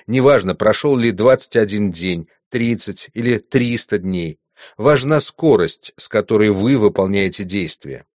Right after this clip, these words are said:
Можно сделать что-то дважды за тридцать дней, а можно двести. Различие в частоте. Ваши текущие привычки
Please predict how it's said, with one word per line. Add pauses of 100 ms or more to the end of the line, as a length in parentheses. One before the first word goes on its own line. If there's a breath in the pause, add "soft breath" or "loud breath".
(280)
Можно
сделать
что-то
дважды
за
тридцать
дней, (240 loud breath)
а
можно
двести. (500 soft breath)
Различие
в
частоте. (640 loud breath)
Ваши
текущие
привычки